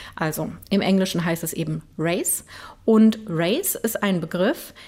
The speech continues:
der in Amerika und in England eigentlich aussagt, eine Zugehörigkeit zu einer Gruppe, zu der sich übrigens ein Mensch selbst dazu zählt. Also wenn ich in Amerika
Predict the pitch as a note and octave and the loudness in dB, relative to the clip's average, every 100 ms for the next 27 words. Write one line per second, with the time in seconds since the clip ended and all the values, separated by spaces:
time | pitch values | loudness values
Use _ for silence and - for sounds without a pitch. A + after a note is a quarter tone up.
0 | - - G3+ G3+ G3+ - - _ - G3 | -6 0 2 2 0 -6 -18 _ -2 2
1 | G3 F#3+ - F3 E3+ A#3+ B3+ B3 F#3 D#3 | 4 2 0 -2 0 0 0 -2 -2 -4
2 | F3+ A3 B3 B3 B3 A#3+ - _ _ - | -2 2 4 4 4 0 -8 _ _ -6
3 | G3 D#4 D#4 C4+ B3+ F3 F#3 F#3+ G3+ G#3 | -2 0 0 0 -2 -2 -2 0 0 -2
4 | G#3 - - - - - F#3+ F3 E3 - | -6 -18 -18 -20 -20 -8 -4 -2 -4 -2
5 | C#4+ D#4+ C#4 A#3+ A#3+ - G#3+ G3+ G3+ - | 0 2 2 2 0 -2 -4 -4 -4 -8
6 | - D#3+ D#3 C#3+ - B3 A#3+ C4 B3 B3 | -6 -6 -6 -8 -4 -4 0 0 0 -6
7 | - - - - - - A#3+ F#3 D#3+ F#3+ | -20 -20 -20 -20 -20 -4 -2 0 0 0
8 | A3+ - - - G3 - F#3+ G#3+ - - | -4 -6 -20 -6 -6 -2 0 0 -4 -20
9 | _ - F3+ F#3 F#3 F3 F#3 - - - | _ -6 0 2 2 0 -2 -6 -6 -2
10 | F3 G3 - - - - D#3+ - E3+ - | 0 0 -4 -12 -18 -12 -10 -8 -8 -4
11 | D3+ C3+ - - F#3 F3 D#3+ D#3 F3 F3+ | -4 -4 -8 -4 -2 0 -2 -2 -2 0
12 | F3+ F3 - F3+ - F3+ D3+ E3+ F3+ G3 | -2 -4 -6 -8 -6 -4 -4 -2 -2 -2
13 | G3 F#3+ | -2 -2